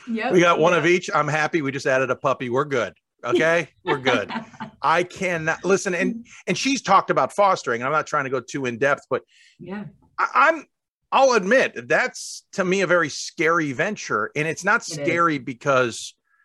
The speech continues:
Speaker 2: of who you might get. I, I'm, I'm not worried about that. I, I'm sure we could figure out how to handle it. It's more about
Speaker 1: Yeah.
Speaker 2: the unknowns. There's
Speaker 1: Yeah.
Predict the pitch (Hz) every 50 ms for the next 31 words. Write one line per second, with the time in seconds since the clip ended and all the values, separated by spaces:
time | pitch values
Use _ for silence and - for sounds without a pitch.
0 | _ _ _ _ _ _ _ _ _ _ - 160 139 120 156 180 170 143 139 127
1 | 120 117 - - 220 208 135 139 - - 190 214 - - 185 220 220 180 139 117
2 | 110 113 120 107 104 107 101 196 185 139 120 123 139 143 160 156 - - - 165
3 | 143 131 131 - - 107 - - 123 120 117 113 104 101 117 107 98 - 104 143
4 | 196 226 156 120 101 107 127 120 - - 139 180 214 202 156 120 - 139 127 120
5 | 131 151 139 - - 156 165 165 139 131 117 117 127 160 247 294 269 143 101 _
6 | _ _ - - - - - 131 131 - 156 151 147 143 135